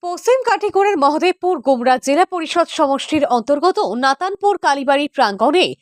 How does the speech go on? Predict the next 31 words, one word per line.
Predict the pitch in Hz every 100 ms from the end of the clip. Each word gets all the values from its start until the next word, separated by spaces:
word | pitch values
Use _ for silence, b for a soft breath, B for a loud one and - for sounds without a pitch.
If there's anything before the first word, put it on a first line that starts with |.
| _ _ _ -
প্রচারের | 320 381 427 523 -
শেষ | 381 311 -
দিন | 339 311
অনুষ্ঠিত | 254 247 - 277 262
হলো | 220 269 349
এক | 262 226
বিশাল | 196 247 - 349
বিজয় | 220 233 302 330 -
সংকল্প | 185 - 185 - 254
সমাবেশ। | 240 185 185 277 180 - _ _ _ _ _ 294
রাজ্য | 294 320 320 554
সরকারের | - 453 349 427 453 381
উন্নয়নের | 262 254 269 262 269
ধারাকে | 240 247 262 381 277 190 _ B B
অব্যাহত | 311 320 262 403 415 415 220
রাখতে | 285 - 302
ভারতীয় | 294 277 269 277
জনতা | 247 269 302 392
পার্টির | 370 339 359 330
প্রার্থীদের | 285 240 269 254 247 -
সমর্থনে | 233 247 254 247 254 330
আয়োজিত | 262 233 220 269 330 220 - B B B
এই | 330 254
সভায় | 320 285 349 415
উপচে | 269 247 -
পড়া | 302 294 269 247
ভিড় | 269 311
ছিল | - 370 392 170
চোখে | - 254 311
পড়ার | 277 247 285 320
মতো। | 359 330